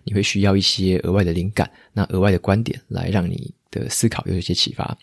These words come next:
那重点是在这个启发之后，你要采取一些行动。所以说我这个分享的话是比较偏向抛砖引玉，我会告诉你说我从这些书里面得到哪些启发，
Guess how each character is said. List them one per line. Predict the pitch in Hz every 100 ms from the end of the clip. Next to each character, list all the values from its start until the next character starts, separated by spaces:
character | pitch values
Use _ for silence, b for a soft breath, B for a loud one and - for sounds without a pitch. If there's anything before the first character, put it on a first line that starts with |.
| _
那 | 101 101
重 | 147
点 | 101
是 | 90
在 | 104
这 | 101
个 | 92
启 | -
发 | 87 107
之 | 101
后， | 107 92
你 |
要 | 90
采 | 92 -
取 | -
一 | -
些 |
行 | 90 - -
动。 | 76 - B B B -
所 | 143
以 | 135
说 | 101 120 117
我 | 87
这 | -
个 | - 98 87
分 | - 143
享 | 95 95
的 |
话 | 104 95
是 | 95
比 | -
较 | 92
偏 | - 101
向 | 104 92
抛 | 107
砖 | 110 104
引 | 87
玉， | 101 -
我 | 98
会 | 110
告 | 123
诉 | 127
你 | 95
说 | 92 101
我 | 90
从 | - 95
这 | 117
些 | 113
书 | 104 104
里 | 92
面 | 101
得 | 101
到 | 95 92
哪 | -
些 | 98
启 | - 101
发， | 95